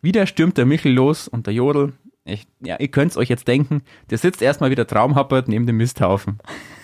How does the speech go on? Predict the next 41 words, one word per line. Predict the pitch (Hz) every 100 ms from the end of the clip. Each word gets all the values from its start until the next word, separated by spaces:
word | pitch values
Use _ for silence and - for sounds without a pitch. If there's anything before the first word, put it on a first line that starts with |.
| - -
<laughs> | 98 - -
Und | 175 -
natürlich | 117 - 156 196 196
kommt | - 135
jetzt | 131 -
wieder | 147 175
die | 196
Kröte, | 180 175 190 180 - - - - - -
aber | 123
diesmal | 131 156 160 147
will | 147
der | 139
Jodel | 135 156 156
nicht | 156 -
so | 139
recht | 127 -
mitgehen | 143 - - 117 113 117 -
oder | 110 120 95
auch | 120
mitrutschen, | 143 180 131 127 - 127 113 - - - -
weil | 110 135
er |
sich | 131 135
ja | 123
irgendwie | 135 131
nicht | 127
vorstellen | - 131 - 135
kann, | 127 131
dass | 131 127
die | 156
Kröte | 123 135 139
jetzt | 117 98
auch | 95
eine | 131 117
Kiste | 196 208 165
mit | 127
schönen | - 151 151
Bräuten | 117 135 - -
zu | 117
Hause | 104 110 120
haben | 101 110 110